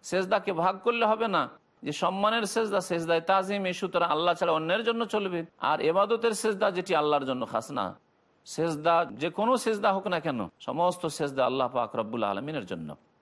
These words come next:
ইবাদতের জন্য আল্লাহ পাক রব্বুল আলমিন মানব জাতিকে সৃষ্টি করেছেন, জিনকে সৃষ্টি করেছেন। এই তৌহিদ, যেই তৌহিদ সমস্ত নবী এবং রসুলগণের দাওয়াত।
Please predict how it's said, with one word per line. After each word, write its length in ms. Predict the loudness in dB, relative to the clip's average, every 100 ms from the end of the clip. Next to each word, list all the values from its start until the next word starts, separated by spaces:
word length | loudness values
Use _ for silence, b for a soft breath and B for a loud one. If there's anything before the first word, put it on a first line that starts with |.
| _ _ _ -4
ইবাদতের 460 | 0 2 0 -4
জন্য 180 | -4 -2
আল্লাহ 220 | 0 0
পাক 200 | 0 -2
রব্বুল 280 | -2 -4 -2
আলমিন 360 | -2 -2 -4 -6 _ _ _ -6
মানব 240 | -4 -2
জাতিকে 360 | -4 -4 -6 -10
সৃষ্টি 340 | -10 -10 -8
করেছেন, 380 | -6 -6 -8 -6
জিনকে 300 | -6 -6 -6
সৃষ্টি 300 | -10 -12 -10
করেছেন। 360 | -12 -12 -14 -18 _
এই 160 | -4 -4
তৌহিদ, 500 | -2 -2 -2 -2 -4 -14 _ _ _ _ _ _ -6
যেই 240 | -2 -2
তৌহিদ 580 | 0 0 2 0 0 -4 -12 _
সমস্ত 580 | -8 -4 0 0 -2 -4
নবী 340 | -2 0 -2
এবং 240 | 0 0 0
রসুলগণের 520 | -2 -2 -2 -2 -2
দাওয়াত। 400 | 0 2 2 -2